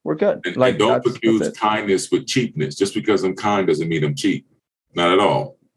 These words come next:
Speaker 2: I do very well for myself, and I encourage people, know your value and know your worth. You hear people say that cliche, "Know your worth, know your value."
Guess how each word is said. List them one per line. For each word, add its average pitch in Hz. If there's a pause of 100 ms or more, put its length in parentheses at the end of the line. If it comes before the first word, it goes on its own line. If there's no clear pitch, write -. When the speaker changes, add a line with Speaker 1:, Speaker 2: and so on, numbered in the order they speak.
(320)
Speaker 2:
I 78
do 85
very 87
well 82
for 78
myself, 80
and 87
I 87
encourage 104
people, 78
know 80
your 85
value 82
and 82
know 80
your 85
worth. 101 (380)
You 92
hear 139
people 113
say -
that 80
cliche, 87
"Know 131
your 143
worth, 131
know 113
your 117
value." 87